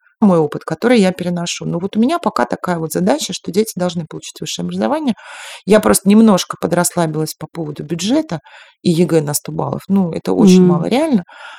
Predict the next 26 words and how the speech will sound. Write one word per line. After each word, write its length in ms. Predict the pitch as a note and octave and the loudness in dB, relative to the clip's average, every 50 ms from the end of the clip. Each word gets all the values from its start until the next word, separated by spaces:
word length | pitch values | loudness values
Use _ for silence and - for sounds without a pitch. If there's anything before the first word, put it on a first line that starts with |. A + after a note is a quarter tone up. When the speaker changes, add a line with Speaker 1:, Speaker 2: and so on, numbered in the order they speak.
| - _ _ _ _ _ _ | -20 _ _ _ _ _ _
Speaker 1:
А 80 | D3 D3+ | -4 -4
чем 180 | - E3+ E3 | -2 -2 0
дальше, 240 | D#3+ D3+ C#3+ C#3+ - | 0 0 0 -2 -6
тем 180 | - - F3+ E3 | -6 -6 -6 -4
менее. 280 | D#3+ D3+ C#3 C#3 C#3 C3+ | -4 -4 -4 -6 -8 -4
Поэтому 500 | - F#3+ G#3 G3+ - G3 F3+ E3+ E3+ F3 | -2 -2 -2 0 0 -2 -2 -2 -4 -6
как 180 | - - E3+ E3 | -6 -8 -6 -4
бы 120 | - - | -4 -4
по 100 | - F#3 | -4 -6
поводу 280 | - - G#3 G3+ F3+ F3+ | -6 -2 -2 0 2 2
раннего 260 | F3+ F3+ F3+ F3+ E3+ | 2 2 2 2 0
развития 360 | F3+ F3 D#3+ C#3+ C3+ - - | 0 -2 -4 -6 -8 -8 -8
я 40 | C3+ | -8
тоже 220 | _ - - - - _ - | _ -10 -16 -16 -16 _ -16
подрасслабилась, 600 | - - C3+ - - A#3 B3+ A#3+ F#3+ D#3 D3 - - | -12 -10 -10 -4 -2 -2 -2 -2 -2 -6 -6 -6 -6
да, 200 | - E3 F#3+ G3 | -4 -2 0 0
и 60 | F3+ | 0
вот 120 | D3 C#3+ - - | -4 -4 -10 -12
с 160 | - - - | -12 -8 -8
этой 180 | - _ - | -8 _ -10
гонкой. 440 | D#3 D3+ D3+ D#3+ G3+ - - - - _ _ _ _ - - _ | -10 -6 -6 -6 -6 -6 -10 -14 -16 _ _ _ _ -20 -20 _
Ну, 220 | _ A3 A#3 B3+ A3 | _ 2 4 6 6
на 120 | F#3 F3 | 6 4
Мишином 340 | E3 D#3 C#3+ - - D#3 D3 | 2 0 -2 -4 -6 -6 -8
примере 420 | - - D3+ D#3+ D3+ C#3 C#3 C3 | -8 -6 -6 -6 -6 -6 -8 -8
немножко. 540 | - D2 C#2+ C#2+ C#2 C#2 - - _ - - | -8 -8 -8 -8 -8 -8 -10 -10 _ -12 -14